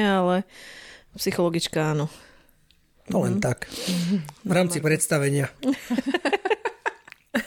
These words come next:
Speaker 2: Bavili sme sa o tom, že kedy chlapom pridávate body, ale hlavne ani nie, že kedy, ale že prečo.
Speaker 1: Mhm.
Speaker 2: A teda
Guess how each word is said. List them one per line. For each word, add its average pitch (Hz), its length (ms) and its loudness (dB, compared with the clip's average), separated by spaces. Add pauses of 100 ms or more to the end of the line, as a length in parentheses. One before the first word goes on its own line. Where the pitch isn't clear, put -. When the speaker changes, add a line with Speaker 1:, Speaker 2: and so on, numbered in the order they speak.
(2750)
Speaker 2:
Bavili 170 320 2
sme 196 140 2
sa 165 160 2
o 147 80 2
tom, 170 180 2
že 143 160 2
kedy 185 320 2
chlapom 160 340 2
pridávate 147 520 2
body, 147 260 2
ale 135 160 2
hlavne 196 340 4
ani 170 180 4
nie, 175 120 4
že 175 140 4
kedy, 143 260 0
ale 151 140 4
že 139 100 0
prečo. 131 400 0 (640)
Speaker 1:
Mhm. 196 420 -6
Speaker 2:
A 160 100 -4
teda 165 280 0